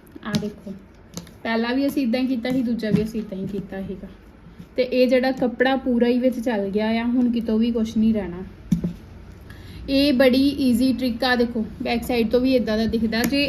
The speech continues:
ਇੱਧਰ ਥੋੜ੍ਹੇ ਜਿਹੇ ਚੁੰਨਟ ਆ ਵੀ ਜਾਂਦੇ ਆ ਤਾਂ ਕੋਈ ਐਡੀ ਗੱਲ ਨਹੀਂ, ਕਿਉਂਕਿ ਜਦੋਂ ਆਪਾਂ ਪਾਈਪ 'ਚ ਇੱਦਾਂ ਕਰਕੇ ਪਾਉਣਾ ਤੇ ਫਿਰ ਸਹੀ ਰਹਿ ਜਾਂਦੇ ਆ। ਤੇ ਮੈਂ ਬਾਕੀ ਤੁਹਾਨੂੰ ਪੂਰੇ ਪਾ ਕੇ ਫਿਰ ਦੱਸਦੀ ਹਾਂ। ਤੇ ਇਹ ਵਾਲੀ ਟ੍ਰਿਕ ਤੁਸੀਂ ਆਪਣੇ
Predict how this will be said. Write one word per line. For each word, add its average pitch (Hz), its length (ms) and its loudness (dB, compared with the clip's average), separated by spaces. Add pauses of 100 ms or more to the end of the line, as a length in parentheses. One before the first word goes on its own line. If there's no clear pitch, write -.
ਇੱਧਰ 285 300 4
ਥੋੜ੍ਹੇ 277 280 4
ਜਿਹੇ 294 160 2
ਚੁੰਨਟ 262 380 4
ਆ 240 160 2
ਵੀ 240 80 0
ਜਾਂਦੇ 240 280 2
ਆ 240 40 -2
ਤਾਂ 247 100 -2
ਕੋਈ 262 240 2
ਐਡੀ 220 220 2
ਗੱਲ 214 180 0
ਨਹੀਂ, 226 140 2
ਕਿਉਂਕਿ 226 260 2
ਜਦੋਂ 226 220 -2
ਆਪਾਂ 220 160 -6
ਪਾਈਪ 214 260 -4
'ਚ - 60 -6
ਇੱਦਾਂ 208 240 -4
ਕਰਕੇ 208 280 -4
ਪਾਉਣਾ 202 260 -6
ਤੇ 196 120 -4
ਫਿਰ 226 200 -4
ਸਹੀ 202 260 -4
ਰਹਿ 196 180 -4
ਜਾਂਦੇ 214 220 0
ਆ। 269 120 -2 (680)
ਤੇ 269 380 4 (720)
ਮੈਂ 247 300 4
ਬਾਕੀ 262 280 0
ਤੁਹਾਨੂੰ 262 280 4
ਪੂਰੇ 247 260 4
ਪਾ 240 240 0 (100)
ਕੇ 254 100 2
ਫਿਰ 233 220 0
ਦੱਸਦੀ 240 440 -2
ਹਾਂ। 277 120 0 (240)
ਤੇ 254 220 8
ਇਹ 269 380 0
ਵਾਲੀ 277 220 2
ਟ੍ਰਿਕ 254 300 -2
ਤੁਸੀਂ 262 360 2
ਆਪਣੇ 233 360 -2